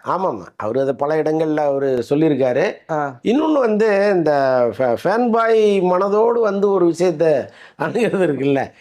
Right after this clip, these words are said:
Speaker 1: அது வந்து ஒரு வரப்பிரசாதம் தான். இப்ப நாம யாருக்கு யாரை பிடிக்குதோ அவங்களே வந்து ஒரு வாய்ப்பை கொடுத்து "நீ என்னை வச்சு ஒரு படம் பண்ணுன்னு" சொல்லும் பொழுது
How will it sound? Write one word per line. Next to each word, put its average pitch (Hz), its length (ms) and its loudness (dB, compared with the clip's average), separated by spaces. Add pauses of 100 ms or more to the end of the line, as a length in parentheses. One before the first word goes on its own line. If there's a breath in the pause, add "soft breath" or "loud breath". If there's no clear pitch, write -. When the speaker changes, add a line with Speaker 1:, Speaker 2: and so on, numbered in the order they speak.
(240 loud breath)
Speaker 1:
அது 247 400 0
வந்து 226 340 2
ஒரு 175 140 2
வரப்பிரசாதம் 165 680 0
தான். 107 240 -10
இப்ப 101 140 -6
நாம 143 340 -2
யாருக்கு 190 720 0
யாரை 180 320 2
பிடிக்குதோ 165 640 -2 (340 loud breath)
அவங்களே 269 520 0
வந்து 233 300 0
ஒரு 202 120 2
வாய்ப்பை 196 360 -2
கொடுத்து 170 260 -2
"நீ 170 80 0
என்னை 160 200 0
வச்சு 156 360 -2
ஒரு 131 100 -2
படம் 160 340 -2
பண்ணுன்னு" 156 200 -2
சொல்லும் 156 300 -4
பொழுது 156 560 -2